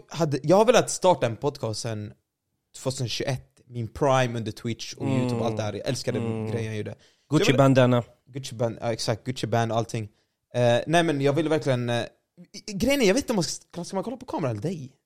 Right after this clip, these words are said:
Speaker 2: Både och.
Speaker 1: Både och. Okej, så med, eh, igen, vi är inte bästa på det här.
Speaker 2: Tre vinklar.
Speaker 1: Tre vinklar.
Speaker 2: Kamera, mig och någon annanstans.
Speaker 1: Där uppe?
Speaker 2: Ja,
Speaker 1: Okej.
Speaker 2: taket. <laughs>
Speaker 1: Eh, vad var jag? Ah, tjugohundratjugoett, jag ville verkligen starta en podcast. Och jag tänkte så här,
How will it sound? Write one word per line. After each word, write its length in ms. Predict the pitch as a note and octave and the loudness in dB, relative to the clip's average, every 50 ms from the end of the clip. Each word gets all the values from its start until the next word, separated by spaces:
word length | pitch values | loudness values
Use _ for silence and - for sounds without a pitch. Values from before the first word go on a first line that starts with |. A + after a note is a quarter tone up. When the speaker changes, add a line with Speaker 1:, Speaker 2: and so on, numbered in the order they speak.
| _ _ _ _ _ _ _ _ _ - | _ _ _ _ _ _ _ _ _ -2
Speaker 2:
Både 200 | C#3 D3 B2+ B2+ | 0 2 2 2
och. 120 | B2 - - - _ | 0 -2 -6 -16 _
Speaker 1:
Både 160 | _ C3 B2+ | _ -6 -4
och. 200 | B2+ A#2 - - - | -4 -4 -4 -8 -8
Okej, 260 | C3+ C3 - C3 A2+ | -8 -2 0 0 0
så 140 | G#2 - D#3 | 2 0 0
med, 140 | D3+ D#3+ E3+ | 0 0 0
eh, 40 | - A#2+ | 0 -2
igen, 260 | C#3 G2+ F#2 C#2+ - - _ _ _ _ _ | -4 -6 -8 -12 -14 -18 _ _ _ _ _
vi 100 | - F#3 | -2 0
är 140 | F#3 D#3+ C3 | 2 2 2
inte 180 | D3+ C#3+ - C3+ | 0 -2 -4 -4
bästa 260 | A#2+ B2+ B2+ - C3+ | -2 -2 -2 -2 -4
på 80 | - | -4
det 60 | A#2+ B2 | 2 6
här. 60 | E3+ | 6
Speaker 2:
Tre 100 | F#3+ F#3+ | 8 8
vinklar. 460 | F3+ F#3 E3+ - C#3 B2 A#2+ A#2 - - _ _ | 8 6 6 4 2 2 2 0 -2 -12 _ _
Speaker 1:
Tre 100 | - C#3+ | -4 -4
vinklar. 240 | C3+ C#3 C3 - F3+ | -2 -2 4 6 8
Speaker 2:
Kamera, 280 | F#3 F3+ E3+ E3+ F3+ F#3+ | 8 8 8 6 6 6
mig 340 | F#3 F3 F3 E3+ E3+ E3+ | 6 6 6 6 6 6
och 140 | D3 A#2+ D3 | 4 4 4
någon 160 | D3 D3+ D#3 | 4 6 4
annanstans. 640 | D#3 D#3 D3+ C#3 B2+ - - A#2 A#2 A2 - - - _ _ _ _ _ _ _ _ _ _ _ _ _ _ _ _ | 4 4 4 2 0 0 -4 -4 -4 -4 -6 -8 -10 _ _ _ _ _ _ _ _ _ _ _ _ _ _ _ _
Speaker 1:
Där 80 | B2+ B2+ | -16 -16
uppe? 160 | C3 - D3+ - - _ | -16 -16 -18 -20 -16 _
Speaker 2:
Ja, 60 | C3 | -8
Speaker 1:
Okej. 380 | B2+ - E3+ D#3 C3+ A#2+ D3 - | -2 2 2 2 4 4 2 2
Speaker 2:
taket. 120 | - - - | 2 0 0
<laughs> 240 | G#3+ - - - - | 0 0 2 4 6
Speaker 1:
Eh, 180 | C#3 C#3+ - - - - A#4+ - - - | 8 8 8 6 6 2 -2 -2 -2 0
vad 140 | D3 D#3+ E3+ | 2 4 4
var 120 | E3 D3 B2+ | 6 6 6
jag? 160 | A2+ G#2+ A2 - _ | 4 2 0 -4 _
Ah, 180 | D3 D3+ B2+ - - - - - - | 2 2 2 2 -2 -8 -18 -18 -8
tjugohundratjugoett, 600 | - - F#3+ F3 - - F#3 E3+ D3 C3 - B2+ | -2 0 2 2 2 2 2 2 0 0 0 -2
jag 80 | B2+ | -2
ville 200 | B2+ C3+ C#3 C#3+ - _ | 0 0 -2 -4 -6 _
verkligen 320 | - C#3 E3+ - - D#3 C3 | -4 0 0 0 2 0 0
starta 200 | - D3+ C3+ B2+ | 0 0 -2 -2
en 60 | A2 | 0
podcast. 600 | - C3+ B2+ - - - A2+ - - - - - _ _ _ _ _ _ _ _ _ _ _ _ - - - | 0 0 0 0 -2 -2 -2 -2 -4 -10 -16 -20 _ _ _ _ _ _ _ _ _ _ _ _ -20 -4 4
Och 300 | - B2 A#2 - - - - - _ _ _ _ _ _ _ _ | 4 4 4 4 -2 -12 -20 -20 _ _ _ _ _ _ _ _
jag 200 | _ C3+ C3+ C3+ | _ 0 4 4
tänkte 180 | F3 D#3 C3 - | 6 4 6 6
så 60 | D#3+ | 6
här, 200 | C3 A2+ A2+ | 6 6 4